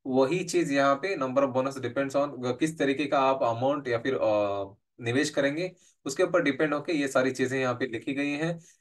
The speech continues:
एक हज़ार डॉलर का अगर आप लॉट अगर आप लेते हैं तो आपको one is to hundred का डिस्काउंट का, अ, पैकेजेस,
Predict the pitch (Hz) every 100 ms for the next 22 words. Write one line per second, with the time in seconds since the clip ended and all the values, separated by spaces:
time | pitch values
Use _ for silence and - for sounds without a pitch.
0 | - 151 160 160 156 160 151 135 135 139
1 | 151 139 135 139 123 120 131 131 123 127
2 | 131 - 113 120 131 131 131 123 120 156
3 | 147 123 127 135 156 135 113 127 131 131
4 | 113 131 131 123 131 123 107 107 101 98
5 | 101 107 104 127 131 127 -